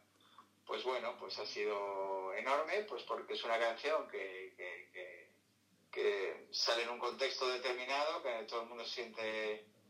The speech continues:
siente, pues, e-, esas palabras tan bonitas que le han puesto, ¿no? Eh, unos poetas de la talla de Benjamín Prado, Guillermo Galván, Elvira Sastre escribiendo,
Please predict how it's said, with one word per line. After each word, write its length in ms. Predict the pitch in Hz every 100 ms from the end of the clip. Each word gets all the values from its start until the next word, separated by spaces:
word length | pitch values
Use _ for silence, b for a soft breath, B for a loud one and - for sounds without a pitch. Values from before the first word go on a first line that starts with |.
| -
siente, 1400 | - 135 127 123 123 117 117 117 117 113 110 107 107 107 -
pues, 320 | 107 - - _ _ - - - _ _ -
e-, 180 | 127 -
esas 200 | 120 139
palabras 420 | - 120 120 117
tan 120 | 123 120
bonitas 320 | 117 117 -
que 60 | 113
le 60 |
han 100 | 104
puesto, 340 | 131 131 110 110
¿no? 160 | 143 135
Eh, 260 | 104 104 - B B B 135
unos 260 | 120 123
poetas 500 | - 123 123 117 117
de 120 | 113 113
la 120 | 113
talla 280 | 123 120 113
de 360 | 113 110 113 110
Benjamín 420 | 110 120 117 110
Prado, 420 | 123 120 110 110
Guillermo 300 | 110 113 110
Galván, 480 | 107 107 123 113 104 104 104
Elvira 260 | 104 110 107
Sastre 320 | 120 - 107
escribiendo, 580 | 95 110 107 113 117